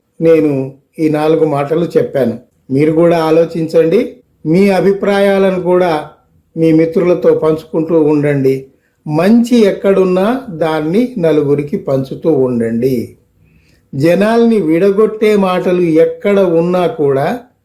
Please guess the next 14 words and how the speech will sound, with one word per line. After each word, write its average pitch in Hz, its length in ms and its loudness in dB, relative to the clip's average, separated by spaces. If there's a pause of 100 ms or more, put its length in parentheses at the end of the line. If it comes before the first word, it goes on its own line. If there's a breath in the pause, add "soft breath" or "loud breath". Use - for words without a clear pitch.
(240)
వాటిని 156 540 -2
ఎక్కడికక్కడే 160 1120 0 (800)
వదిలేయండి. 143 1080 0 (320)
మరీ 175 280 2
ముఖ్యంగా 190 840 0 (260)
ఈ 143 120 -2
WhatsApp 190 600 -2
యూనివర్సిటీ 180 720 2
ఒకటి 156 360 2
వచ్చి 143 680 0 (220)
జనాలకు 170 920 0 (320 loud breath)
తప్పుడు 208 440 0
కథనాలు 180 760 0
చెప్పి 180 480 -2